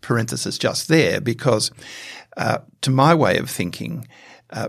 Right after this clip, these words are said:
posing the, the artificial binaries of choices between, say,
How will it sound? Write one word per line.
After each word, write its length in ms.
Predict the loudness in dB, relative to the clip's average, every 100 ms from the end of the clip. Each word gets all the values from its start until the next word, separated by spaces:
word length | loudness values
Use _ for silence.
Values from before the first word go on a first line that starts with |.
| -6
posing 720 | 2 6 6 4 0 -4 -8 -12
the, 420 | -8 -4 -4 -6
the 300 | -4 -4 0
artificial 760 | 0 0 0 -2 0 -4 -6 -14 _ _ -6
binaries 680 | 0 2 2 -2 -2 -2
of 260 | -2 -4 -14 -20 -20 _
choices 680 | 0 4 6 6 0 -2 -4
between, 520 | -4 -4 -2 -2 0
say, 520 | 2 2 2 0 -4